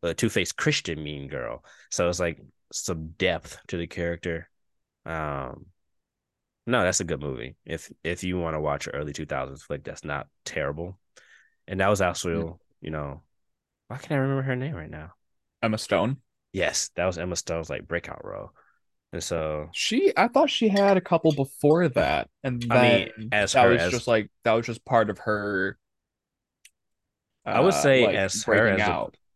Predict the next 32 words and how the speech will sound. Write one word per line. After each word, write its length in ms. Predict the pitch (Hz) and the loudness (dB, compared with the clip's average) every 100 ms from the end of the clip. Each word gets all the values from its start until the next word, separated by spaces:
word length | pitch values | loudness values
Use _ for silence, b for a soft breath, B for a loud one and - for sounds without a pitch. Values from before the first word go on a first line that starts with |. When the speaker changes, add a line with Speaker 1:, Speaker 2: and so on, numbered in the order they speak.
| _ _ 98 | _ _ -2
Speaker 1:
as 180 | 98 | -2
her 180 | - 113 | 2 4
as 140 | 110 92 | 4 2
a 60 | |
protagonist, 1160 | - 90 73 - 85 92 110 139 180 208 - - _ _ _ _ _ _ | -4 -6 -6 -6 -4 -2 -2 0 0 -2 -8 -16 _ _ _ _ _ _
I 100 | 101 | 0
would 160 | 104 85 | 0 0
say 260 | - 90 85 | -2 -2 0
that 220 | 82 80 | -2 -2
was, 180 | 80 78 | -4 -6
like, 200 | 69 - | -10 -10
her 560 | - 82 80 78 73 69 | -10 -4 -2 -2 -4 -6
movie, 640 | 73 78 76 71 67 98 104 | -8 -8 -8 -10 -12 -16 -16
like, 380 | 62 - - _ _ _ _ _ _ - | -16 -16 -20 _ _ _ _ _ _ -6
that 100 | 85 | -4
really 160 | 87 | -4
put 160 | 80 87 | -4 -4
her 100 | 80 | -4
on 80 | 82 | -4
the 40 | |
map, 140 | 90 - | -6 -6
'cause 140 | 95 | -6
she 140 | 110 | -4
was 220 | 110 101 - | -2 -2 -2
in, 380 | 101 110 95 - | 2 2 2 -2
um, 720 | 76 73 69 67 62 58 62 - _ _ _ _ _ _ _ _ _ _ _ _ _ | -6 -6 -6 -6 -8 -12 -16 -20 _ _ _ _ _ _ _ _ _ _ _ _ _
Superbad. 600 | - 117 104 69 64 64 - _ _ _ _ _ _ _ _ _ _ _ _ _ _ _ | 0 2 2 0 -4 -6 -10 _ _ _ _ _ _ _ _ _ _ _ _ _ _ _
Speaker 2:
She 100 | - | 0
was 100 | 160 | 4
in 100 | 147 120 | 4 4
Zombieland 580 | 117 127 107 85 80 | 4 4 2 0 -2
too. 380 | - 123 - - | 0 2 2 -2